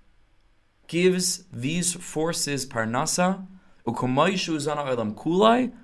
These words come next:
The same way that Hashem sustains the whole world. Zan u'mefarnes hamashchis hazeh. Hashem also gives support to this destroying force until the person goes ahead and does tshuva.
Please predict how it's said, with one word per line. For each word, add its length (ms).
The 80
same 360
way 140
that 120
Hashem 360
sustains 500
the 100
whole 180
world. 320
Zan 360
u'mefarnes 680
hamashchis 760
hazeh. 280
Hashem 400
also 340
gives 340
support 480
to 100
this 520
destroying 560
force 480
until 240
the 80
person 420
goes 200
ahead 200
and 80
does 220
tshuva. 380